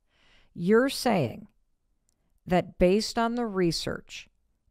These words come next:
if there is a child that is struggling, the most important intervention that works to help the struggling child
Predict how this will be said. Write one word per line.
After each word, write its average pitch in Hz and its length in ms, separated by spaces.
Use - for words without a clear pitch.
if 180 180
there 190 280
is 185 180
a 160 140
child 214 880
that 180 200
is 180 140
struggling, 170 680
the 170 140
most 185 640
important 233 1000
intervention 175 920
that 156 200
works 147 400
to 185 180
help 233 500
the 165 100
struggling 196 800
child 180 680